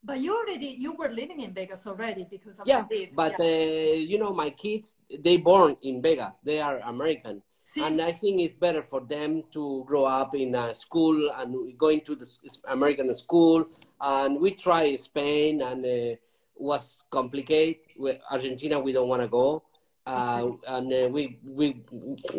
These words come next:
Speaker 2: to go to live, of course. Uh, I think the best option is go to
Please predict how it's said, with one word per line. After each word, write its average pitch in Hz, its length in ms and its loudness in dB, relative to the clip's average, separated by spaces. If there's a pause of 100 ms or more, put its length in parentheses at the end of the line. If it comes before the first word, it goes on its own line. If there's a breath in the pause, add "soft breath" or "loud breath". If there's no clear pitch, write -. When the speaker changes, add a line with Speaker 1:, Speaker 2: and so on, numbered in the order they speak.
(320)
Speaker 2:
to 131 100 6
go 131 200 8
to 131 120 2
live, 127 300 6
of - 160 -6
course. 131 220 6 (380 soft breath)
Uh, 127 280 2
I 127 120 0
think 160 280 4
the 139 80 2
best 151 300 2
option 160 420 0
is 139 200 -4
go 135 260 0
to 123 520 -4